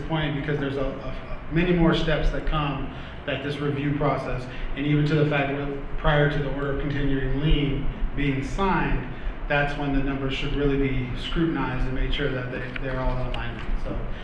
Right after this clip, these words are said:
typically it doesn't, it isn't concern, a concern of the courts at this point.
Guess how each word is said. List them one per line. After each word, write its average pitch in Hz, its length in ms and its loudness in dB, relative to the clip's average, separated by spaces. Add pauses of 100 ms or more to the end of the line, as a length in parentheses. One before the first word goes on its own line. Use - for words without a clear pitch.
(140)
typically 190 360 6
it 151 100 8
doesn't, 147 440 2 (420)
it 151 140 4
isn't 165 280 4
concern, 147 680 0
a 151 120 2
concern 147 400 0
of 151 80 0
the 131 120 -2
courts 139 360 0 (420)
at 156 220 2
this 160 120 2 (120)
point. - 200 -2